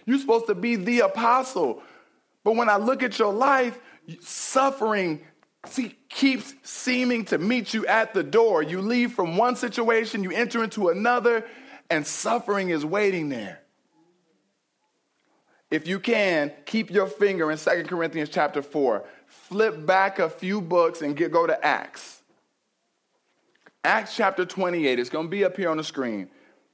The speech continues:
Paul has left, and he's on a ship trying to get to Rome.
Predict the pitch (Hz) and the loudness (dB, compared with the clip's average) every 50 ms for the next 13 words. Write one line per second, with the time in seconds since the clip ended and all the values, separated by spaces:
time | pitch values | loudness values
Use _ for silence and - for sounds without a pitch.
0 | _ _ _ _ _ _ _ _ _ _ _ _ _ _ _ _ _ _ _ _ | _ _ _ _ _ _ _ _ _ _ _ _ _ _ _ _ _ _ _ _
1 | _ _ _ _ _ _ _ _ _ _ _ _ _ - - - 202 208 190 185 | _ _ _ _ _ _ _ _ _ _ _ _ _ -8 -2 2 2 4 4 4
2 | 180 175 165 160 160 - - - - 175 143 139 135 139 143 156 170 175 170 156 | 4 4 2 0 -2 -6 -10 -4 -2 0 0 0 0 -2 -2 2 2 4 4 2
3 | 143 135 - - - - - _ _ _ _ _ _ _ _ _ _ _ _ _ | 0 -2 -6 -10 -18 -20 -20 _ _ _ _ _ _ _ _ _ _ _ _ _
4 | - 131 147 156 180 196 196 175 185 180 170 151 139 139 - - - 208 190 175 | -2 -2 0 0 0 -2 0 0 2 2 2 2 0 -2 -2 -2 0 2 2 2
5 | 147 - - - - _ _ _ _ _ - - - 190 190 196 190 185 175 156 | 2 0 -4 -12 -20 _ _ _ _ _ -12 -4 0 2 4 4 4 2 0 0
6 | 175 175 175 156 143 147 151 143 131 113 98 90 76 | 0 0 0 0 0 2 2 2 2 0 -2 -4 -8